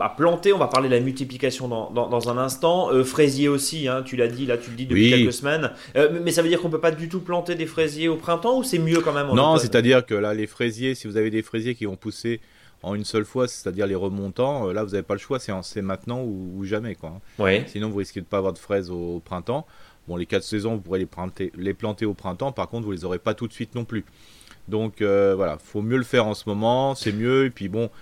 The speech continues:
Speaker 2: là aussi ce qui est intéressant, c'est quand vous allez, euh, boire un coup chez, ou manger chez vos amis, euh, qui ont des fraisiers, qui ont un jardin, là, emmenez, euh, je dirais, euh, des marcottes, euh, vous les repiquez chez vous, ça marche très, très bien.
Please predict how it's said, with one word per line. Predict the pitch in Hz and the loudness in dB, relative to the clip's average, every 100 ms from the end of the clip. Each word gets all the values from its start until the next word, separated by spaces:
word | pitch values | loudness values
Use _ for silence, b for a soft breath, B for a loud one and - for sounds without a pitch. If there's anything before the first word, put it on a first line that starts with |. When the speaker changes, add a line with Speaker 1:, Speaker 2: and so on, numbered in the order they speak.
| b b - | b b -2
Speaker 2:
là | 107 | 2
aussi | 110 - 123 | 2 0 -6
ce | 123 | -8
qui | - 107 | -4 -2
est | |
intéressant, | 101 98 107 98 104 120 120 | -2 -2 0 0 -2 -4 -6
c'est | - | -8
quand | 92 104 | -10 -8
vous | 98 95 | -4 -2
allez, | 101 107 110 | 0 0 0
euh, | 98 90 | 0 -2
boire | 92 98 | -2 -2
un | 98 | -4
coup | - 110 | -4 -6
chez, | - 90 87 | -4 -8 -6
ou | 87 | -6
manger | 92 101 101 | -8 -8 -8
chez | 104 98 | -8 -6
vos | 90 87 | -8 -6
amis, | 90 101 117 117 | -6 -6 -6 -6
euh, | 82 80 | -8 -10
qui | - | -8
ont | 92 | -6
des | 92 | -6
fraisiers, | 92 98 92 110 | -6 -6 -2 -4
qui | - | -2
ont | 95 | -4
un | |
jardin, | 90 92 87 107 123 b b b b | -4 -6 -4 -4 -6 b b b b
là, | 92 92 - | -6 -6 -4
emmenez, | 135 135 139 139 139 | 0 2 4 4 6
euh, | 123 107 | 6 4
je | 98 | 2
dirais, | 104 110 107 120 117 | 0 2 4 4 4
euh, | 95 | 2
des | 104 | 0
marcottes, | 101 95 131 139 - | 0 0 0 -2 0
euh, | 104 | -2
vous | 92 101 | -2 0
les | |
repiquez | 101 - 95 107 | 0 -2 -6 -6
chez | - | -6
vous, | 95 117 | -8 -6
ça | - | -6
marche | 92 101 | -8 -8
très, | 87 | -10
très | - | -10
bien. | 92 80 | -10 -10